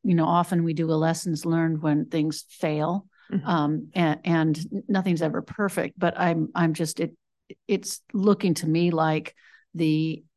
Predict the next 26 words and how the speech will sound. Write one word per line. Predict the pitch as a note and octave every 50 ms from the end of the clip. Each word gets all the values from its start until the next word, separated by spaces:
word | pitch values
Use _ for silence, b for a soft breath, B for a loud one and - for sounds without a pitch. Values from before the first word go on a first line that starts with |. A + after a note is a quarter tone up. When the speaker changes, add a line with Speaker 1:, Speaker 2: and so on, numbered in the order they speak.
| _ -
Speaker 1:
um, | F#3 D#3+ D3+ D3+ - - -
analysis | F#3+ E3+ E3+ F3+ G3 G#3+ G#3 - G3 F3+ -
that | - D#3+
went | F3 E3+ F3+
into | F#3 G3+ A3 A3 - B3
the | A#3+ B3
proposed | B3 C4 C4 - C4 B3 B3 B3
changes | - - A#3+ A#3+ A#3+ A#3+ B3+ B3 B3+ B3+ B3 B3 - -
and | E3+ D#3 D#3
then | D#3 D#3 D#3 D#3+ D#3+ D#3+ D#3+ D#3 D3+ D#3 -
the | F3+ D#3 F3 D#3+ D#3 D#3 D#3 D3+
feedback | - - F#3+ F3 F3+ G#3+ G#3 G#3 G3+ -
loop, | A3 G3+ G#3+ A3+ A3+ -
you | F3 D3+
got | E3 D#3+
a | E3
lot | D#3 D#3 D#3+
of | D#3+ D#3
feedback | - F3 E3 F3 E3+ E3+
from | - - E3+ E3+
our | E3+ E3+
board, | D#3+ E3+ G3+ G3+ G3+ G3+ G3+ F#3
you | F3 E3+
got | F3+ - -
feedback | - G3 F3 E3+ F3 F3 F3 -
from, | - - - E3+ E3 E3 D#3+ F3+ -